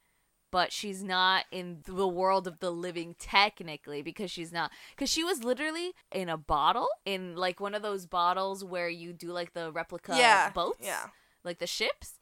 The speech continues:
Speaker 1: So she was in one of those things, and Jason's dad technically went to visit her 'cause she
Speaker 2: Yeah.
Speaker 1: called him Ellis, which is Jason's dad's name.
Speaker 2: Yeah,
Speaker 1: And
Speaker 2: and
Speaker 1: we,
Speaker 2: she was
Speaker 1: yeah.
Speaker 2: very clear that Jason's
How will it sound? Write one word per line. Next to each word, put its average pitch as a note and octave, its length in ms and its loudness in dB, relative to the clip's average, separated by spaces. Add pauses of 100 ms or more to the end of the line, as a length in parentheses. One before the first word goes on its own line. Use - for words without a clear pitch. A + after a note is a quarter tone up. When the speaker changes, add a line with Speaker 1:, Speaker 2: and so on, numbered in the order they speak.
(140)
Speaker 1:
So G#3 140 -8
she C#4 160 -8
was E4 120 -6
in D4+ 100 -8
one C4 120 -4
of A#3+ 100 -2
those F#3+ 220 -2
things, F#4+ 300 -8 (400)
and G3+ 440 -4 (120)
Jason's A3 480 -4
dad F3 400 4
technically F3 420 -8
went D#3+ 180 -12
to E3+ 60 -12
visit D3+ 400 -10
her - 300 -12
'cause E3 160 -8
she G#3+ 100 -2
Speaker 2:
Yeah. A#3 140 6
Speaker 1:
called F#3+ 220 6
him F3 180 -6
Ellis, - 480 -4
which D#3+ 220 -12
is C#3+ 260 -10
Jason's D#3 400 -10
dad's - 360 -4
name. - 220 -18 (120)
Speaker 2:
Yeah, D4 280 6 (100)
Speaker 1:
And G#3 200 4
Speaker 2:
and G#3 120 -2
Speaker 1:
we, G3+ 120 2
Speaker 2:
she B3 80 -2
was A3+ 180 0
Speaker 1:
yeah. F#3 80 6
Speaker 2:
very G#4 200 12
clear E4 500 10 (300)
that F#3 280 0
Jason's B3 840 -2